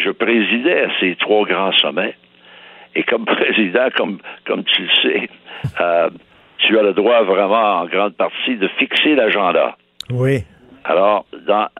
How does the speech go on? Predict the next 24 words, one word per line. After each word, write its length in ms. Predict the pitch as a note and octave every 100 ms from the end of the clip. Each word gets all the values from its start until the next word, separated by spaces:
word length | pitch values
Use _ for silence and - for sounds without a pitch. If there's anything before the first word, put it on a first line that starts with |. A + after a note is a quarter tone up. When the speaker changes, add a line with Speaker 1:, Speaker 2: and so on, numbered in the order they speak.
| E2
Speaker 1:
dans 160 | F#2+ F#2+ F#2
ces 120 | F#2+ E2+
trois, 460 | - B2+ D#3 C#3 A2 _ _ _ _ _ -
euh, 400 | E2 D#2+ C2+ C2 - - -
grands 300 | D2+ F2 A2+
meetings, 560 | G#2+ F2+ - C3 F3+ E2+ - _ _ -
Vancouver, 680 | A#2+ A#2 A#2+ A2+ B2 C#3 B2+ -
Québec 540 | D#3 C3 B2 - - _ _ _ _ _ _ - - -
et 100 | F2+
Toronto, 640 | - G2+ F#2 F2 C3 D3+ - _ - _ _ _ - _
euh, 320 | F2+ F#2 F#2+ F2
j'ai 140 | G#2+ A2+
mis 160 | A#2+
l'emphase 520 | A2+ G#2+ G2 B2 C3 -
sur 180 | G#2+
Mandela 640 | G2 F#2 E2+ E2+ F2 A#2 C#3 _
Speaker 2:
<laughs> 100 | - F3 - - - - -
Speaker 1:
et 160 | D2 D2+
j'ai, 320 | D#2+ F2 -
j'ai 220 | - E2+ E2+
recruté 640 | B2 - A#2+ A2+ B2+ B2
d'autres 500 | F2+ A#2+ D3+ - A2
chefs 320 | - A#2 G2
d'État 440 | F2 E2+ F#2 -